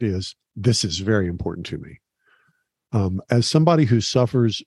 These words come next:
from, um, uh, well, li-, it's very important for me to keep my blood caffeine levels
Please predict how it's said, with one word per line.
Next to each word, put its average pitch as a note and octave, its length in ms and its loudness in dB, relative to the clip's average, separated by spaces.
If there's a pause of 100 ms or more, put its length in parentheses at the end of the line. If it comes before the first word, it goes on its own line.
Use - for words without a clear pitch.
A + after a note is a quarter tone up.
from, G#2 520 -2
um, F2+ 480 -4 (180)
uh, F#2 260 -2 (1700)
well, A2+ 320 2 (140)
li-, C3+ 180 4 (100)
it's C#3 200 2
very D3+ 260 4
important C3 380 0
for A#2 100 0
me A2+ 120 4
to G#2 80 0
keep G#2 180 -4
my F#2 140 -2
blood F#2 300 2
caffeine F2 440 2
levels D2+ 560 -2